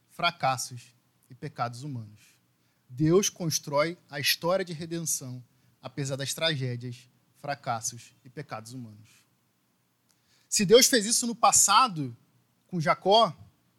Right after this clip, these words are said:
com Perez, ele também continuaria a fazer. Ele também continua a fazer isso. Como a gente lê lá no versículo um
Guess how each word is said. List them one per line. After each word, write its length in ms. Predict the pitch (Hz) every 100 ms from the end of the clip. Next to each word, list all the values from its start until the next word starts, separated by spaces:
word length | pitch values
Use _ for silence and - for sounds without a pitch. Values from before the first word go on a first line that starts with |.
| _ _ _ _ _ _ _ _
com 240 | 156 160 156 _
Perez, 720 | - 139 165 196 143 - - _ _ _ _ _ _ _ _ _ _ _ _ _ _ _ _
ele 160 | 180 196
também 240 | 220 202
continuaria 560 | 208 220 226 233 202 247
a 20 |
fazer. 380 | - 180 123 110 _ _ _ _
Ele 140 | 147
também 240 | 170 185 202
continua 800 | 220 214 - 196 240 254 147 123 _
a 80 | 143
fazer 320 | 165 139 139
isso. 380 | 117 107 - _ _ _ _ _ _ _ _ _ _ _ _ _ _ _ _ _
Como 180 | 208 233
a 40 |
gente 240 | 233 - 233
lê 220 | 247 226 _ _
lá 340 | 165 180 233 302
no 120 | 294
versículo 520 | 269 - 269 - 254
um 240 | 247 196